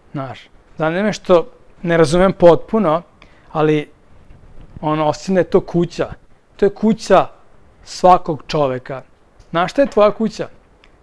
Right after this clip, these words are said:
Tvoja kuća i moja kuća je da budemo s našim stvoriteljem. Ovde na zemlji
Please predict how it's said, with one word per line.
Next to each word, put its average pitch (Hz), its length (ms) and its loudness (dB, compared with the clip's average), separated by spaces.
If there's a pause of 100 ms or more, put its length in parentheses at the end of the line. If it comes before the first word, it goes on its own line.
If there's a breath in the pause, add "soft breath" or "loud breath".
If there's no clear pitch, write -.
Tvoja 220 220 4
kuća 247 380 -2
i - 20 0
moja 175 240 0
kuća 190 340 -4
je 160 40 0
da 151 80 -2
budemo 165 380 -2
s - 60 -16
našim 160 300 0
stvoriteljem. 139 680 -4 (920 soft breath)
Ovde 233 320 6
na 330 120 6
zemlji 190 460 2